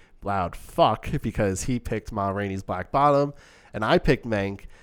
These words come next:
And a month ago, if you listen back to our Oscar nominee reactions, I said Ma Rainey, and you said Mank,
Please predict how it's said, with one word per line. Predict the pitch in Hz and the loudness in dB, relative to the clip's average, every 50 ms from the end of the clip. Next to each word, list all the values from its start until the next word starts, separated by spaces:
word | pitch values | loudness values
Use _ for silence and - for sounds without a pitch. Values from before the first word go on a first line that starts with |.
| - - | -10 -4
And | - 113 104 | -2 -2 0
a | 101 | 4
month | 117 151 165 156 - | 6 6 6 6 4
ago, | 151 120 127 120 120 117 | 2 2 2 4 4 4
if | 113 104 | 2 2
you | - 110 | 0 0
listen | 110 110 - - 110 | 0 0 -2 -2 -4
back | 104 104 104 - - | -4 -4 -4 -4 -4
to | - 107 | -4 -2
our | 95 92 95 - - | -2 -2 -2 -2 -2
Oscar | 107 104 101 - - 113 104 | -2 -2 -2 -2 -2 -2 -2
nominee | 101 101 98 95 98 101 95 | 0 -2 -2 -2 -4 -4 -2
reactions, | 90 98 110 127 127 123 - - 107 101 98 92 - - | 0 2 4 4 4 2 0 -4 -6 -6 -8 -8 -10 -10
I | - 113 131 139 | -6 -2 -2 -2
said | 131 - 131 113 107 | 0 0 0 -2 0
Ma | 107 104 104 104 | -2 -2 -2 0
Rainey, | 98 98 98 98 95 95 95 95 92 - | 0 0 -2 -2 -2 -4 -4 -6 -6 -8
and | - 95 95 104 | -10 -8 -4 0
you | 120 127 | 0 0
said | 120 - 113 101 92 | 0 2 0 -2 -2
Mank, | 90 92 92 92 90 90 - | -2 -4 -4 -4 -6 -8 -10